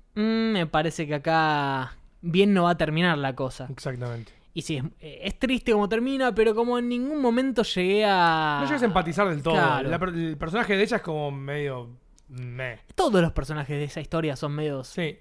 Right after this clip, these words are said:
Speaker 1: El hermano tampoco cuando se muere no pasa nada. El, el prometido de ella el nuevo prometido, el vaquero que guía la caravana,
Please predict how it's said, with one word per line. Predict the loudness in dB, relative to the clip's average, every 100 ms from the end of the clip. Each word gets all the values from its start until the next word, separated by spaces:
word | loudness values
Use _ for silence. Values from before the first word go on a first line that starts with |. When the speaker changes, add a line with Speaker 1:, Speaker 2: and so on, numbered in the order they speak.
| _
Speaker 1:
El | -2 2
hermano | 4 6 4 4 2
tampoco | 2 2 0
cuando | -2 -2
se |
muere | -2 -2
no | -2
pasa | -6 -6 0
nada. | 2 4 4 4 4 2 -2 -12 -20 -12
El, | -4 -2 0 -2
el | -2 -2 0
prometido | 0 0 2 4 4
de | 4
ella | 2 0 2 2 -2 -8 -20 -20 -20 -12
el | -4
nuevo | 0 2
prometido, | 2 -2 -2 0 2
el | 0
vaquero | -2 -2 -2 -2
que | -4
guía | -2 -2
la | -2
caravana, | -4 -2 -2 -2 -4